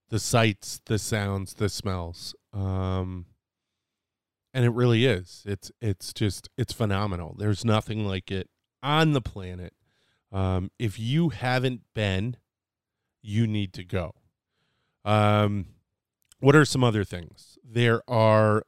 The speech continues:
a number of historical sites. There are, <sighs> there's stuff from, uh,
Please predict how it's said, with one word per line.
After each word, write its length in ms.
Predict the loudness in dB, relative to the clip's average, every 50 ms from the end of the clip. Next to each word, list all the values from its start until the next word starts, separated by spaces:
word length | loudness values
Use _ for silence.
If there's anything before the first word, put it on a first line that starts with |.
| _ 0
a 80 | 2
number 400 | 4 6 6 4 6 4 4 2
of 80 | 2 2
historical 600 | 0 -2 -2 -2 -2 0 0 0 -2 -4 -8 -8
sites. 540 | -8 -8 -10 -10 -10 -12 -16 _ -20 _ _ _ _ _ _ _ _ _ _ _ _ _ _
There 840 | -20 -20 -6 0 2 4 6 6 6 6 6 4 4 4 2 0 -2 -6 _ _ 0
are, 800 | 4 6 6 6 6 6 6 6 6 6 4 4 2 0 -2 -4 -8 _ _ _ _ _ _ _ _ _ _ _ _ _ _ _ _ _ _ _ _ _ _ _ -14
<sighs> 840 | -12 -12 -12 -14 -14 -14 -12 -12 -12 -14 -16 -20 -20 _ -16 _
there's 220 | 0 0 0 0
stuff 260 | 2 2 2 2 2 2
from, 400 | 2 2 4 4 4 4 2 2
uh, 300 | 4 4 2 2 0